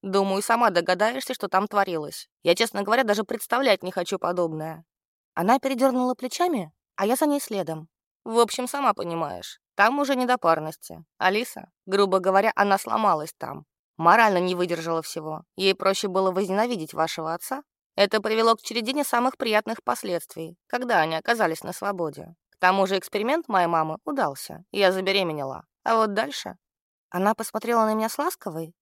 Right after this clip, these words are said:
и благодарной даже улыбкой, чем немного удивила, надо сказать. Я не могла и нескольких часов пробыть без Кайла. В душе поднималась паника, что он меня оставит,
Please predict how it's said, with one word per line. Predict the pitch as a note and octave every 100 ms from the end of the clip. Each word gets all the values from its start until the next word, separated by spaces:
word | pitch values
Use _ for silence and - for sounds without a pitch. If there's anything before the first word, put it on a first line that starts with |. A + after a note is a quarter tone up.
| _ -
и | G3+
благодарной | G3+ G3 G3+ G3 D4+ E4
даже | A#3+ C4 C4+
улыбкой, | C4 A3 F3 - D3+ D#3 _ -
чем | A#3+ A3+
немного | C4 F4+ D#4+
удивила, | D4 G3 F3+ F3 E3+
надо | D#3+ D#3+
сказать. | - E3 D#3 D3+ - _ _ _ _ _ _ _ _
Я | F3+ G3
не | G3
могла | G3+ G3+ G#3 G3+
и |
нескольких | G#3 - A3+ A3+
часов | - C4+ D4+ -
пробыть | F#3+ F#3 F3
без | E3 -
Кайла. | - F3 D#3+ D#3 G3 -
В | F#3
душе | F#3 G#3 F#3+
поднималась | G3+ G3 G3 F#3 G#3
паника, | - A#3 G3 F3+ F#3+
что | - G3
он | G3
меня | G3 F#3+
оставит, | A3+ - G3 D3 C#3+ _